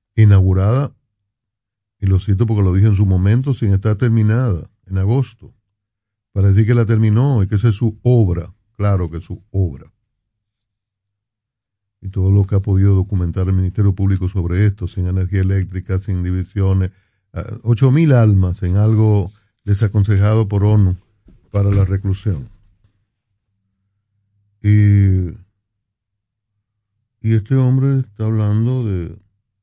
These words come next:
de humanización y de planes y de cosas, y la verdad que no, no, no termino de entenderlo. Y ya llamó la atención de uno, ¿verdad?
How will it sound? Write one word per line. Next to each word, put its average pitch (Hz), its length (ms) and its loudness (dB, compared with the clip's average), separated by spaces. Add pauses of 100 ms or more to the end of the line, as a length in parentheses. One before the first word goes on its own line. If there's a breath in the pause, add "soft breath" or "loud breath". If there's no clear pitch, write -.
(800)
de 101 200 0
humanización 98 1400 0
y 76 160 -12
de 78 80 -12
planes 104 680 -6
y - 20 -2
de 90 180 -4
cosas, 131 500 -12
y 82 220 -10 (2500)
la 90 100 -4
verdad 82 220 -4
que 95 80 -6
no, 98 400 0
no, 90 180 -6
no 85 260 -10
termino 95 360 -2
de 98 60 0
entenderlo. 101 520 -4 (3000)
Y 107 160 -4
ya 101 180 0
llamó 117 280 0
la 117 60 -2
atención 113 440 -4
de 113 60 -2
uno, 120 300 -2
¿verdad? 98 200 -4